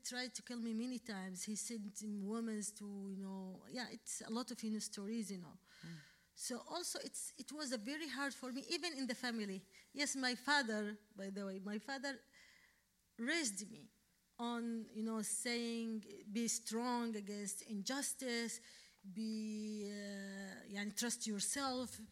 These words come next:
Speaker 1: be power woman," et cetera, et cetera. But when I go to the street,
Speaker 2: Mm.
Speaker 1: started making this, uh, d-,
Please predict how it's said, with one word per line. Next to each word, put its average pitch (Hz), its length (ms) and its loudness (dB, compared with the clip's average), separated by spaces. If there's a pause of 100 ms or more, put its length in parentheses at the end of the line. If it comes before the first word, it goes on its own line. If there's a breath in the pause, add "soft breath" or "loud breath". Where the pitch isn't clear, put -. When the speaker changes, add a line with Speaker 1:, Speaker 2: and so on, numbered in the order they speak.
(120)
Speaker 1:
be 208 240 0
power 240 420 6
woman," 285 520 2
et 214 100 -6
cetera, 247 340 -2
et 226 140 -4
cetera. 285 340 -4 (540 loud breath)
But 240 220 -2
when 277 560 4 (280)
I 247 180 6
go 277 260 4
to 349 80 0
the 262 100 2
street, 240 640 2
Speaker 2:
Mm. 185 140 -2 (340 loud breath)
Speaker 1:
started 330 1000 6
making 254 440 0
this, - 420 0
uh, 214 420 2 (120)
d-, 202 80 -10